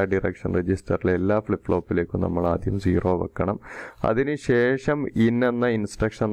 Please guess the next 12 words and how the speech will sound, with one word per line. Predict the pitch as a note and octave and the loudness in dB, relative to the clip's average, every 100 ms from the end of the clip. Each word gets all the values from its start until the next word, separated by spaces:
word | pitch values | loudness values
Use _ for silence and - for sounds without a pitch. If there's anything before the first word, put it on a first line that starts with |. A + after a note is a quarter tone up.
| G#2 | 2
നടത്തിയാൽ | G2+ - G#2+ G2+ G2 E2+ | 0 -2 0 0 2 2
മാത്രമേ | E2+ G2 - - B2+ G#2+ G2 - - - - G#2 | 2 2 0 -2 -2 -4 -8 -10 -20 -6 0 0
ആ | A#2 - _ A#2 | 0 -4 _ 0
പിന്നുകളിലുള്ള | F#2+ G2 G2+ G#2 G#2 G2 F#2 A2+ - _ _ - F#2+ | 2 2 2 2 4 4 4 2 -2 _ _ -2 2
ഡാറ്റ | F#2+ F2+ - A2 E3+ _ - G2 | 4 2 0 -4 -4 _ -2 0
ഇൻടേക്ക് | F#2 F2 F#2+ F#2 - A2+ - G#2 | 0 0 0 0 0 -4 -2 -2
നടത്തുള്ളൂ, | F2+ - F2+ E2 E2 E2+ G2+ | -2 -2 0 0 -2 -2 -2
ആ | G2 | 0
പോർട്ടുമായിട്ട് | F#2+ F#2 - F#2+ F2+ F2+ F#2+ F2+ | 0 0 0 -2 0 0 0 -4
അസോസിയേറ്റ് | - F#2 - F2+ - F2+ | -2 -4 0 0 2 0
ചെയ്ത | F2+ - G3+ | 0 -2 0
പോർട്ട് | C3+ - | 0 0